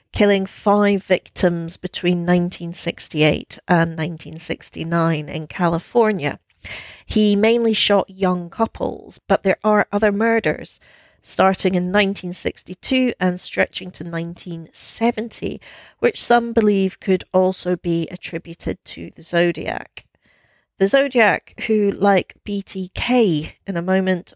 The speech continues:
of pathetic self-aggrandizement, gave himself his own nickname. Like the Black Dahlia, he became seared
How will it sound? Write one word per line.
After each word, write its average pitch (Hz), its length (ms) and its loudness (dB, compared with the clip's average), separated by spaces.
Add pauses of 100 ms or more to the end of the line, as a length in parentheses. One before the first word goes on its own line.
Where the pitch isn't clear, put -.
of 185 260 2
pathetic - 760 -2
self-aggrandizement, 165 1300 -2 (500)
gave 185 300 4
himself 156 460 0
his - 140 -12
own 156 300 -2
nickname. 160 640 -6 (800)
Like 208 260 4
the - 120 0
Black 185 320 2
Dahlia, 180 600 4 (180)
he 196 180 -4
became 190 680 0
seared 165 720 0